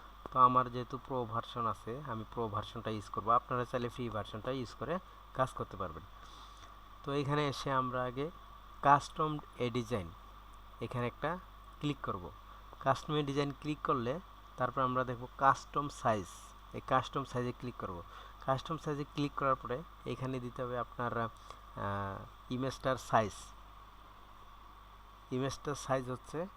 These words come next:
বারোশো আশি by সাতশো ঊনসত্তর। আপনারা যারা জানেন না, তারা Google-এ সার্চ করে এই সাইজটা দেখে নিতে পারেন।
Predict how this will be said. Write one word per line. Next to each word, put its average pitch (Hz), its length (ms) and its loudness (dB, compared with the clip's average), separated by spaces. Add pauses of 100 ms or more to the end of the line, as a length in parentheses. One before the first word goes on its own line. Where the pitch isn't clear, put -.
(480)
বারোশো 117 580 2
আশি 135 520 -2 (1000)
by 113 260 2 (640)
সাতশো 135 480 -4 (320)
ঊনসত্তর। 117 580 -4 (540)
আপনারা 127 380 2
যারা 123 220 2
জানেন 117 320 2
না, 101 180 -4 (240)
তারা 120 160 0
Google-এ 120 360 -2
সার্চ 113 260 -2
করে 151 260 -4 (480)
এই 113 80 -4
সাইজটা 113 500 0 (1600)
দেখে 117 220 0
নিতে 107 240 -4
পারেন। 87 220 -6